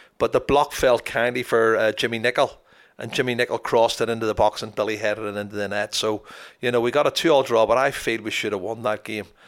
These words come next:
And we were certainly the better team. But it put us under more pressure for the, the, the final game against France for the quarterfinals. And that was, uh,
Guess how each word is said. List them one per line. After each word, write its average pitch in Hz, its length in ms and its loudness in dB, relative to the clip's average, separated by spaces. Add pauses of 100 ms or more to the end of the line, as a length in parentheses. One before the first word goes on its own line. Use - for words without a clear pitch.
(220)
And 110 140 -6
we 107 80 0
were 104 80 -6 (160)
certainly 117 360 0
the 107 60 -6
better 98 260 0
team. 110 380 -6 (320)
But 113 100 -2
it - 80 -6
put 151 140 2
us 139 100 2
under 135 160 2
more 127 160 4
pressure 131 400 2
for - 160 -4
the, 113 260 0 (280)
the, 113 180 -2
the 120 140 -10
final 123 340 0
game 117 300 -4
against 113 300 -2
France 120 340 0
for - 80 -10
the 110 80 -8
quarterfinals. 110 800 -4 (400)
And 110 180 -6
that 123 160 0
was, 113 240 -4
uh, 107 380 0